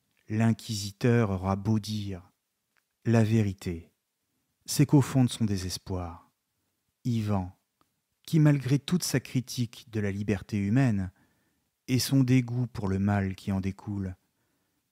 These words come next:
ne peut s'empêcher d'espérer qu'un miracle soit possible, et qu'Alyosha, cet être pur et innocent, lui offre une réponse,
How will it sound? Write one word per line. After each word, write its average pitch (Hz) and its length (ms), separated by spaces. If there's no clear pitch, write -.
ne 117 140
peut 123 200
s'empêcher 113 560
d'espérer 92 720
qu'un 123 140
miracle 104 500
soit 95 240
possible, 87 640
et 127 100
qu'Alyosha, 120 760
cet - 240
être 139 240
pur 127 420
et 110 80
innocent, 113 560
lui 107 360
offre 101 320
une 98 100
réponse, 92 800